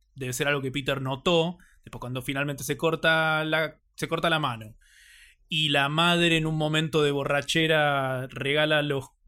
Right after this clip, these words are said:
los cueros y, y Peter, eh, bueno, Phil en realidad s-, parece como que se enoja,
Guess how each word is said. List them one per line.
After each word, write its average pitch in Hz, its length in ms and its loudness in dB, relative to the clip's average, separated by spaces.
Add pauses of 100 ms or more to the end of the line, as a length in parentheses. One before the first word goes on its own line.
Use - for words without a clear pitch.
los 139 200 -8
cueros 165 540 2
y, 131 460 -8
y 120 40 -14 (120)
Peter, 156 400 2
eh, 143 280 0
bueno, 165 240 0
Phil 220 240 0
en 180 100 0
realidad 170 340 2
s-, - 400 -6
parece 160 320 -2
como 147 240 -2
que 135 240 -10 (120)
se - 220 -2
enoja, 185 720 0